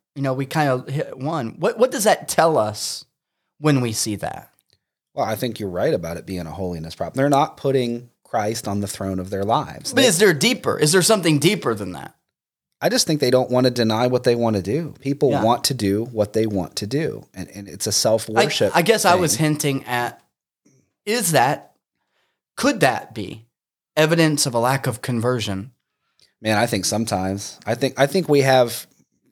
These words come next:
Speaker 2: probably some different examples there of people who are strong for a while, just like those different kinds of soil, and then they drift out. And then you've got people who come and they go forward at invitation time, and we immerse them, and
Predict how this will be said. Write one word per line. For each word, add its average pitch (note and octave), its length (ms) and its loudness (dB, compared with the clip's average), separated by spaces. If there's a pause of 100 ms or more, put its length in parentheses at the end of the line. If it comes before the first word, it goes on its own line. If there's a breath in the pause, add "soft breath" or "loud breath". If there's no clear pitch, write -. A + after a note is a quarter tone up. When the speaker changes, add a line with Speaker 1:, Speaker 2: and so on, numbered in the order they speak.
Speaker 2:
probably A#2 220 0
some G#2+ 180 -2
different A2 320 -2
examples G2+ 540 -6
there F#2+ 180 0
of G#2 120 -4
people C#3 300 0
who A#2 340 2 (300 soft breath)
are - 120 -2
strong B2+ 340 4
for A#2+ 160 2
a A2 60 6
while, A2+ 340 4
just A#2+ 180 0
like G#2+ 140 2
those G#2 160 4
different G#2 320 -2
kinds G#2+ 220 0
of F#2+ 80 0
soil, A2+ 420 2
and G#2 80 0
then G#2 80 0
they G#2 140 0
drift A2+ 300 0
out. A#2+ 220 4
And A2+ 120 2
then B2+ 100 2
you've D3+ 140 0
got - 180 2
people C#3+ 320 0
who A#2+ 160 2
come A#2+ 320 0
and C3 100 2
they G#2 140 2
go A2 160 4
forward A2+ 380 4
at G#2+ 80 4
invitation G#2+ 580 0
time, A2+ 320 -2
and A2 100 0
we G2+ 120 -2
immerse G2 340 0
them, A2+ 300 0
and F#2+ 180 -2